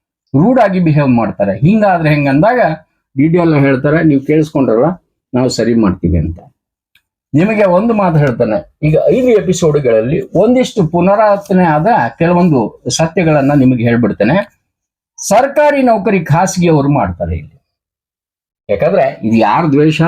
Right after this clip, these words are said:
ಅಥವಾ ಯಾರಿಗೆ ಸಪೋರ್ಟ್ ಆಗಿ ಅಲ್ಲ, ನಾವು ಕಂಡ ಗರುಡ ನೋಟದ ಸತ್ಯಗಳನ್ನ ತೋರಿಸ್ತಾ ಇದ್ದೀವಿ.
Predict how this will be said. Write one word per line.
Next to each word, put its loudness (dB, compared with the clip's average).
ಅಥವಾ 0
ಯಾರಿಗೆ 2
ಸಪೋರ್ಟ್ -2
ಆಗಿ 0
ಅಲ್ಲ, 0
ನಾವು 0
ಕಂಡ 0
ಗರುಡ 0
ನೋಟದ 0
ಸತ್ಯಗಳನ್ನ -2
ತೋರಿಸ್ತಾ -4
ಇದ್ದೀವಿ. -4